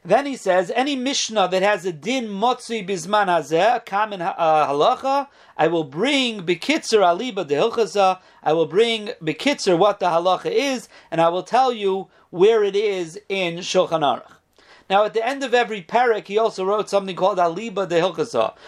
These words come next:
at least in Zraim and in Moyed, where at the end of each parak, he gives a kitzer of the halachas, uh, that come out from this parak. Now, his son writes that from parak Beis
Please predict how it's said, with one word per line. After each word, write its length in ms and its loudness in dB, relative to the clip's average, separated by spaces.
at 140 4
least 280 -2
in 140 -2
Zraim 480 2
and 160 -4
in 140 -4
Moyed, 500 0
where 200 -2
at 200 -10
the 160 -2
end 140 2
of 80 -4
each 180 -8
parak, 320 2
he 120 -14
gives 200 -8
a 60 -8
kitzer 640 -4
of 400 2
the 100 -2
halachas, 800 0
uh, 100 -4
that 180 -2
come 220 -2
out 280 2
from 220 -6
this 400 0
parak. 420 0
Now, 180 -4
his 120 -6
son 280 0
writes 360 2
that 180 -6
from 140 -8
parak 400 -2
Beis 440 0